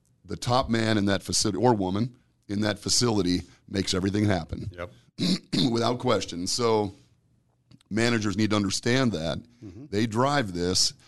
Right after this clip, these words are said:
Speaker 1: They should be as intimately familiar with this stuff as the safety person, if not more so,
Speaker 2: Mm-hmm.
Speaker 1: frankly. The other thing you said that I thought was really interesting was that, you know, this example that you gave in, in the Walmart. I use a-,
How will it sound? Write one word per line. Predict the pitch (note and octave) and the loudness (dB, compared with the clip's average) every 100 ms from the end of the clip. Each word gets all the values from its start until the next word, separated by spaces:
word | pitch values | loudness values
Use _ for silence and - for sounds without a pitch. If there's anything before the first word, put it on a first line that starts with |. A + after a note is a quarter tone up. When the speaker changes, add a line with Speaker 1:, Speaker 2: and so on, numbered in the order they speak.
| _ | _
Speaker 1:
They | G2 A2+ | 0 2
should | B2+ A#2 | 2 0
be | A2+ A#2 G2+ | 0 0 0
as | A2 B2 A#2+ - _ _ _ _ _ | 2 2 0 -6 _ _ _ _ _
intimately | C3 C3+ G#2 A2+ | -2 0 0 -2
familiar | - A2+ A#2+ A#2 A2 | -2 0 2 2 2
with | A2 | 0
this | A2 - | -2 2
stuff | A#2 A2 - | 2 2 0
as | G#2+ A2+ | 0 2
the | G2 | 0
safety | - A#2 A2 F#2+ | 2 2 2 -2
person, | F#2 E2 F2+ F2 - - | 0 0 0 -2 -6 -8
if | A2+ A2 | -6 -2
not | B2 A#2+ A2 | 2 2 2
more | A2 B2+ | 2 2
so, | C3 - - - A2 | 0 -2 -6 -10 -10
Speaker 2:
Mm-hmm. | F#2+ B2 - - _ | -4 -4 -4 -12 _
Speaker 1:
frankly. | G2+ G2+ F#2+ D2+ D2+ - - - - _ - | -2 -2 -2 -4 -10 -12 -20 -20 -20 _ -4
The | A#2+ | 0
other | F3 | 2
thing | C#3 A2+ | 2 0
you | G2+ | 0
said | A2 G#2 | 0 2
that | G#2 G2+ | 2 0
I | |
thought | G2 G#2+ | 0 -2
was | F2+ F2 | -2 -2
really | A2+ G#2 | 0 2
interesting | G2 A#2+ G#2 G2+ F#2+ | 2 2 2 2 2
was | F#2 F2 | 2 -2
that, | - | 0
you | G#2+ | 0
know, | |
this | G#2 G#2 | 2 0
example | F#2+ F2+ A2+ A#2 G2+ | -2 0 0 0 0
that | F#2 | 0
you | G2 | -2
gave | F2 G2+ G2+ | 2 2 2
in, | F#2+ F#2 - | 0 -2 0
in | F#2+ | 0
the | F2+ | 2
Walmart. | F2 F2+ G#2+ G2+ D2 D2 - - _ _ _ - - - | 2 2 2 0 0 -2 -4 -12 _ _ _ -20 -12 -4
I | |
use | D3+ E3 | 0 2
a-, | G#2+ | 0